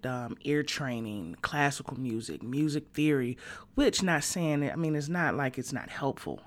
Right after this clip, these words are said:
Um, I did learn a lot, and I still, some of the stuff that I learned then, it's,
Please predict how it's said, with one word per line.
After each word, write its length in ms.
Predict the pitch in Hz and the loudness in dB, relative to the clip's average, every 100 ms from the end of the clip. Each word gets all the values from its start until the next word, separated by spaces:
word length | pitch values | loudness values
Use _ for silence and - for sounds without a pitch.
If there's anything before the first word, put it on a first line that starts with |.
| - | -10
Um, 280 | 113 131 113 | -6 -4 -2
I 80 | 120 | -2
did 320 | 131 143 147 | 0 2 2
learn 300 | 131 143 143 | 0 0 2
a 40 | 120 | 2
lot, 320 | 90 78 - - - - - | 0 -2 -6 -14 -20 -16 -6
and 200 | 131 127 | -2 -2
I 80 | |
still, 480 | 127 - 147 147 131 | -2 0 2 4 2
some 200 | 131 165 | 0 2
of 40 | 143 | 2
the 60 | |
stuff 280 | 139 143 135 | 2 -2 -2
that 100 | 139 | -2
I 60 | 135 | 0
learned 380 | 135 131 131 | 0 0 0
then, 280 | 143 147 139 | 2 2 2
it's, 180 | 131 - | 0 -2